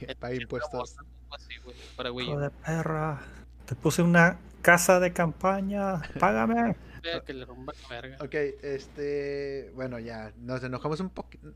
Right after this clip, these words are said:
Speaker 2: bueno, no nos enojamos, pero
Speaker 1: No nos
Speaker 2: ha-, ha-,
Speaker 1: enojamos,
Speaker 2: hablamos,
Speaker 1: güey.
Speaker 2: hablamos, pues, la, lo que se debería de hablar sobre esos juegos, güey. Para eso son. Bueno, los
Speaker 1: Sí.
Speaker 2: juegos están hechos para, para divertirse, güey, y, pues, la gente se divierte, güey, ya no se divierten de la misma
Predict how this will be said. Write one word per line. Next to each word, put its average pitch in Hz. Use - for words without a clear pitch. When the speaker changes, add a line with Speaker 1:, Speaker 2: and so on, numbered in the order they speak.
Speaker 2:
bueno, 160
no 170
nos 220
enojamos, 110
pero -
Speaker 1:
No -
nos -
Speaker 2:
ha-, 403
ha-, 349
Speaker 1:
enojamos, 160
Speaker 2:
hablamos, 185
Speaker 1:
güey. 196
Speaker 2:
hablamos, 180
pues, 165
la, 156
lo 143
que 139
se -
debería 135
de 180
hablar 147
sobre 131
esos 143
juegos, 147
güey. -
Para 123
eso 127
son. 123
Bueno, 180
los 143
Speaker 1:
Sí. 202
Speaker 2:
juegos 175
están 190
hechos 190
para, 156
para 135
divertirse, 131
güey, 113
y, 120
pues, 131
la 135
gente 147
se 185
divierte, 180
güey, 180
ya 151
no 160
se 175
divierten 156
de 156
la 147
misma 156